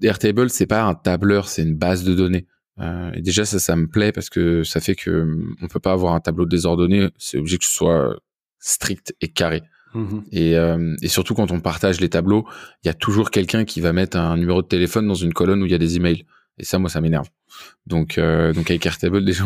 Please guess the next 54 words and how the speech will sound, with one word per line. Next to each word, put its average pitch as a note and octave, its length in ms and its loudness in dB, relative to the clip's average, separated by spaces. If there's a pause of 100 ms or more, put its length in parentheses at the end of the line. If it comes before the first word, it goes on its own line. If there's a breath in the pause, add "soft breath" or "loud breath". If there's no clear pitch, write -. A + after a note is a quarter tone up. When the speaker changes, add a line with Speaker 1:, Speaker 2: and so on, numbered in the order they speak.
Speaker 1:
ça, - 140 -4
on G2+ 80 -2
peut - 100 -6
pas F2+ 160 0
le F#2+ 60 0
faire. A2+ 260 -2 (560 loud breath)
Et, F2 200 2
euh, E2 460 0 (340)
et G2 80 2
ensuite, G2+ 280 2
de G#2+ 120 4
Airtable, G#2 420 2
on F#2+ 100 0
peut F2 160 -2
tellement G#2+ 300 2
rebondir G2 380 0
sur - 180 -10
plein F#2+ 180 0
d'autres G2 180 2
choses. G#2 200 2
On E2+ 80 -2
peut D#2+ 120 -6
créer E2 360 2 (300 loud breath)
des D#2+ 100 0
dashboards, F#2 580 2
on E2 60 -4
peut D#2+ 160 -6
créer E2 400 0 (260 loud breath)
des E2 180 0
applications F2 420 -2
mobiles F2 320 2
avec D#2+ 180 0
Softair F2 460 0
facilement. F#2 640 -2 (420 loud breath)
On E2 100 -6
peut E2 160 0
créer, E2+ 380 2
euh, D#2+ 200 2 (460 loud breath)
euh, E2 120 0
des E2 220 -2
automatisations. F#2+ 680 0
Il F#2 40 4
y D#2+ 40 2
a D#2 60 0
un E2+ 40 -4
module E2+ 280 2
d'automatisation F2 680 0
qui - 160 -2
est - 140 0
incroyable F#2 440 0
dans F2 100 2
Airtable F2+ 480 0
et - 40 -6
gratuit. G2 560 -2